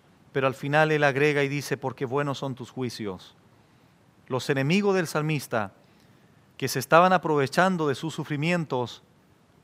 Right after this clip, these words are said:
lo utilizaban para hablar mal de Dios y de los que creen en su palabra. Pero el salmista dice,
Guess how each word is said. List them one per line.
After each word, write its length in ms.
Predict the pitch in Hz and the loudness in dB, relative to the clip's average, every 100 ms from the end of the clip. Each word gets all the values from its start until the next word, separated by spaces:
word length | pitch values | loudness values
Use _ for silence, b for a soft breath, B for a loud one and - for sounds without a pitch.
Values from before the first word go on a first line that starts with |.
| _ _ - | _ _ -4
lo 120 | 135 | -4
utilizaban 600 | 127 143 139 - 151 147 | -2 -2 0 6 6 6
para 180 | 143 139 | 4 2
hablar 300 | 127 135 127 | 2 2 2
mal 180 | 135 131 | 0 0
de 140 | 127 | -2
Dios 580 | 123 127 113 - - - _ _ _ _ _ _ _ _ _ _ _ _ _ _ b b b b b _ | -2 -2 -4 -8 -18 -20 _ _ _ _ _ _ _ _ _ _ _ _ _ _ b b b b b _
y 80 | 131 | -4
de 100 | 131 | -2
los 160 | 131 117 | -2 -2
que 160 | 139 | -4
creen 240 | 147 143 139 | 0 0 0
en 80 | 123 | -4
su 160 | 139 | -6
palabra. 540 | 123 113 113 101 98 87 _ _ _ _ _ - | -4 0 0 -2 -8 -12 _ _ _ _ _ -8
Pero 140 | 123 | -6
el 60 | 113 | -4
salmista 500 | 123 123 156 - 139 | -4 -2 -2 -4 -6
dice, 420 | 139 - 104 | -6 -8 -10